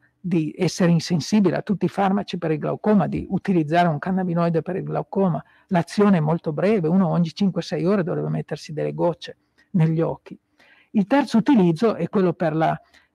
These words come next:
eh, lo spasmo da sclerosi multipla e anche questo è stato scoperto, per modo di dire, dai pazienti. Uno si chiede: "Ma questo è generalizzabile?" Se io vado su internet e guardo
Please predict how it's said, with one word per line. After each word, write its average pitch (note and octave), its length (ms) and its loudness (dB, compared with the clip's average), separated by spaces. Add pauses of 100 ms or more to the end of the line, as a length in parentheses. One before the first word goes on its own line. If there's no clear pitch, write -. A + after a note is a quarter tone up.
eh, F3+ 140 -4
lo F#3+ 140 2
spasmo F3+ 580 2
da D#3 140 0
sclerosi D#3+ 500 0
multipla G3 680 0
e F#3+ 120 -2
anche G3+ 260 2
questo E3 380 -2
è F#3+ 60 -2
stato - 520 -4
scoperto, F#3 600 -2
per F#3+ 160 -8
modo F3 240 0
di G3 140 2
dire, D3+ 260 -2
dai D3+ 180 -8
pazienti. - 760 -12 (1040)
Uno B3+ 200 4
si - 160 -2
chiede: E3 300 0
"Ma F#3 300 0
questo A#3 360 0
è D#3+ 80 2
generalizzabile?" E3 1080 -2 (300)
Se - 200 -4
io C4 140 4
vado F#3 240 4
su A#3 220 0
internet G3+ 720 0 (540)
e F3+ 140 0
guardo E3+ 520 0